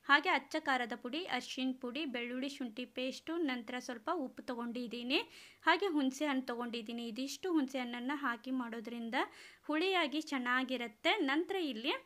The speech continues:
ಆ, ಒಂದು ಬಾಣಲೆ ಇದ್ರೊಳಗೆ ಒಂದು ಟೇಬಲ್ ಸ್ಪೂನ್ ಎಣ್ಣೆ ಹಾಕೊಂಡಿದ್ದೀನಿ. ಹಾಗೆ ಇಲ್ಲಿ ಸಾಸಿವೆ, ಜೀರಿಗೆ ಮತ್ತೆ,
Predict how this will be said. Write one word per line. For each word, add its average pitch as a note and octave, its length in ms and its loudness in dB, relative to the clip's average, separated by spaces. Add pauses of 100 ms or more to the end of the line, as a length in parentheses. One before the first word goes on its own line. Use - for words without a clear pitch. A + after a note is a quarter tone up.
(400)
ಆ, C4+ 160 2
ಒಂದು D4 200 2
ಬಾಣಲೆ C#4 360 8
ಇದ್ರೊಳಗೆ C4 560 0
ಒಂದು C4 320 0
ಟೇಬಲ್ C4 300 -2
ಸ್ಪೂನ್ B3+ 360 -2
ಎಣ್ಣೆ B3+ 400 -2
ಹಾಕೊಂಡಿದ್ದೀನಿ. B3 840 -2
ಹಾಗೆ C#4+ 540 0
ಇಲ್ಲಿ D4 540 -4
ಸಾಸಿವೆ, D#4+ 600 4
ಜೀರಿಗೆ C4+ 540 -2
ಮತ್ತೆ, C4+ 600 -2